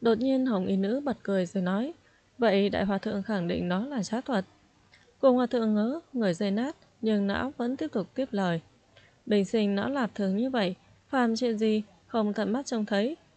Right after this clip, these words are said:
thì không dám khẳng định." Hồng y nữ cười nhạt nói, "Thế tại sao đại hòa thượng có thể khẳng định hắn không biết võ?" Cuồng hòa thượng hơi giật mình,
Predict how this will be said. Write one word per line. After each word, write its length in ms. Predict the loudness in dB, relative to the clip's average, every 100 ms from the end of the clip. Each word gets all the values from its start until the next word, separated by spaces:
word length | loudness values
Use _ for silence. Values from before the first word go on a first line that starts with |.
| -10
thì 260 | 2 2 2
không 200 | -2 -4
dám 180 | -4
khẳng 260 | -4 -4 -2
định." 220 | -4 -6 -12 _ _ _ -20 -20 -20 _
Hồng 240 | -2 0
y 120 | 2 0
nữ 280 | 0 -4 -2
cười 120 | -2
nhạt 200 | -2 -2
nói, 320 | -2 -2 -2 -6 _ _ _ _ _ _ -2
"Thế 220 | 0 2
tại 160 | -2 -6
sao 280 | -4 -2 -2
đại 140 | -2
hòa 140 | -2 -2
thượng 320 | -2 -2 -2
có 100 | -4
thể 160 | -4
khẳng 260 | -4 -4 -2
định 220 | -2 -2 -6 _ _
hắn 260 | -4 -2 -2
không 220 | -2 0
biết 220 | 0 -2
võ?" 280 | -4 -2 -4 -8 _ _ _ _ _ -20 -20 _ 2
Cuồng 140 | 4
hòa 120 | 4
thượng 280 | 2 2 2
hơi 160 | 0 -2
giật 160 | -2 0
mình, 300 | 0 0